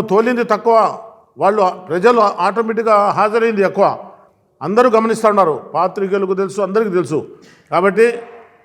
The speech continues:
జగన్మోహన్ రెడ్డి ఇప్పటికైనా అతని పరిపాలనలో జరుగుతున్న రసుగులను ఇప్పుడు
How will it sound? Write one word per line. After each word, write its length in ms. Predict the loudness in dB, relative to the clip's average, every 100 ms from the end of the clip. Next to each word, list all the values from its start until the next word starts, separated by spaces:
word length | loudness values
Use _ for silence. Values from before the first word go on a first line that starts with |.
| -4
జగన్మోహన్ 460 | 0 2 2 2 2
రెడ్డి 140 | 0
ఇప్పటికైనా 420 | 0 0 2 2 2 0
అతని 200 | -2 -2 -2
పరిపాలనలో 480 | 0 2 2 2 0
జరుగుతున్న 440 | 0 0 0 -2 -2 -4 -4 -2
రసుగులను 520 | -2 2 4 4 2 -4 -12 -20 _ -16
ఇప్పుడు 200 | -4 -2